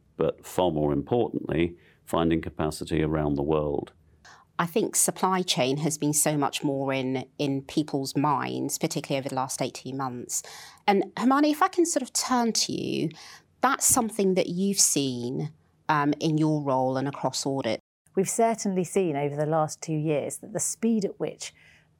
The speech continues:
Speaker 3: um, issues become issues for all companies. That we've had a
Speaker 2: Mm.
Speaker 3: lot of these macro issues, which I'm sure,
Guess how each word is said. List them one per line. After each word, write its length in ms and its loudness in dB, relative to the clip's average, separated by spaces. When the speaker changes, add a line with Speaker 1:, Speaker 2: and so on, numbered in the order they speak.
Speaker 3:
um, 520 -2
issues 440 0
become 520 -2
issues 420 -2
for 280 0
all 60 -2
companies. 520 -4
That 100 -2
we've 160 0
had 160 0
a 40 -2
Speaker 2:
Mm. 40 0
Speaker 3:
lot 160 -4
of 60 -6
these 180 -4
macro 720 -2
issues, 440 -2
which 200 -6
I'm 120 0
sure, 380 2